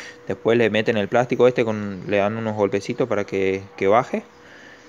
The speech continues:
porque va a entrar bastante presión. Y en el bulón que usábamos,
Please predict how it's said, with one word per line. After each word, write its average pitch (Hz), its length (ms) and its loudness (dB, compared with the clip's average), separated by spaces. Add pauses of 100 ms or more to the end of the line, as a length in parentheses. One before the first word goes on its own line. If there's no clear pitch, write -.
(180)
porque 104 180 -2
va 101 60 4
a - 40 4
entrar 107 260 4
bastante 107 400 0
presión. 135 420 -6 (2000)
Y 131 300 2 (320)
en 117 160 0
el 104 80 4
bulón 117 400 4
que 123 100 -4
usábamos, 104 600 0